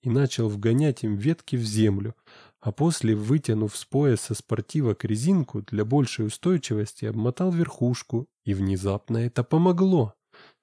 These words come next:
«Мой первый домик!» только подумал я, как странное свечение окутало мой вигвам, в глазах зарябило от неожиданности, я попятился назад.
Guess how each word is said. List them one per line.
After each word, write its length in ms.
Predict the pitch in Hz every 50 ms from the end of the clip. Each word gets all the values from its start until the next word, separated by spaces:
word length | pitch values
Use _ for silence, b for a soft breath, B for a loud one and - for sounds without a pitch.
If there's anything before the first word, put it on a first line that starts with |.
| _ _ _ _ -
«Мой 300 | 131 156 190 202 190 175
первый 560 | - _ - 190 185 180 175 170 175 180 175
домик!» 840 | 160 160 160 165 202 196 180 147 110 98 98 104 - - - - _ _ _ _ _
только 320 | - 110 101 92 - 104 98
подумал 480 | - 110 104 104 110 107 104 104 104
я, 220 | 101 98 104 98 101
как 580 | _ - 156 165 170 - - - - - _ _ _ _ _ _
странное 720 | - - - - - - 131 180 202 196 180 170 165 156
свечение 720 | 135 - - 131 131 127 - - 123 117 104 101 104 104 107
окутало 500 | - - 156 160 - - 143 131 127 113
мой 240 | 104 107 113 123 120
вигвам, 640 | 107 110 101 101 101 104 101 101 107 107 110 123 -
в 80 | - 101
глазах 500 | 95 101 98 101 98 98 123 151 156 151
зарябило 640 | 139 143 139 135 131 123 117 117 117 110 104 101 104
от 140 | 104 -
неожиданности, 840 | 110 110 107 107 101 110 120 120 110 117 107 107 107 - - - 110
я 140 | 107 113 110
попятился 680 | - - 113 - 139 135 127 - 123 120 - - 131
назад. 500 | 127 139 143 139 143 143 110 104 - -